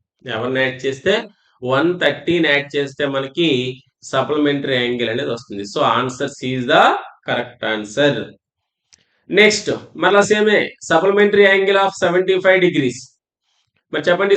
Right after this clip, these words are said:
సెవెంటీ ఫైవ్ డిగ్రీస్‌కి అంటే సెవెంటీ ఫైవ్ డిగ్రీస్‌కి ఎవరిని కలిపితే వన్ ఎయిటీ అవుతుందంటే సింపుల్‌గా వన్ ఎయిటీలో సెవెంటీ ఫైవ్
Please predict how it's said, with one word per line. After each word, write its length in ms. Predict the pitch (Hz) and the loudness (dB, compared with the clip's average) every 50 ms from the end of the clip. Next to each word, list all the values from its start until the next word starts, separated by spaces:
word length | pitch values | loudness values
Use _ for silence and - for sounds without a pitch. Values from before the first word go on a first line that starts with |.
| 180 196 | 4 4
సెవెంటీ 300 | 180 185 190 190 202 202 - | 2 2 2 2 2 2 2
ఫైవ్ 120 | 202 196 185 | 0 0 0
డిగ్రీస్‌కి 460 | 185 180 196 196 185 - - 175 151 131 120 123 - - | 0 2 2 2 0 0 -2 -4 -4 -2 -4 -4 -6 -4
అంటే 140 | 147 156 180 160 151 147 - - - | -2 0 0 0 0 -2 -4 -6 -6
సెవెంటీ 320 | 156 151 160 175 180 185 185 180 185 | -4 -2 -2 0 0 0 0 0 2
ఫైవ్ 160 | 180 180 180 170 | 2 2 2 2
డిగ్రీస్‌కి 380 | 175 170 175 180 190 - - - 165 | 0 0 0 0 -2 -2 -2 -2 0
ఎవరిని 200 | 165 175 180 180 180 | 2 2 2 2 2
కలిపితే 240 | 180 185 180 - 180 175 | 2 0 0 -2 -4 -2
వన్ 100 | 170 165 175 | -2 0 -2
ఎయిటీ 180 | 180 175 175 175 175 | -2 -2 0 0 0
అవుతుందంటే 560 | 180 180 175 175 170 170 175 175 170 180 190 214 240 - - - - - | 0 -2 -2 -2 -2 -2 -2 -2 -2 -4 -4 -4 -4 -6 -10 -12 -10 -8
సింపుల్‌గా 400 | 180 180 180 185 190 190 190 185 180 170 | -6 -6 -4 -4 -2 2 2 4 4 4
వన్ 140 | 170 170 180 | 2 2 2
ఎయిటీలో 300 | 185 185 185 185 190 196 185 - | 0 0 0 0 -2 -2 -2 -2
సెవెంటీ 300 | 175 175 180 175 180 180 175 | -2 -2 -2 -2 -2 -2 0
ఫైవ్ 140 | 180 175 | 0 -2